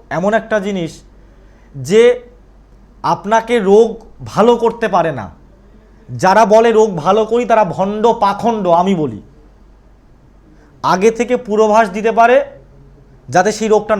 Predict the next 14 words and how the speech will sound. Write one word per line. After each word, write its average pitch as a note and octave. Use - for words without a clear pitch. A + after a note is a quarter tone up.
না F3
হতে F#3
পারে। D#3+
রোগ G3+
হলো A3
সেটাকে G#3
ভালো F3
করতে F#3+
পারে D3+
না। G#3+
সঠিক A3
যদি B3
বিচার A3
চান A#3+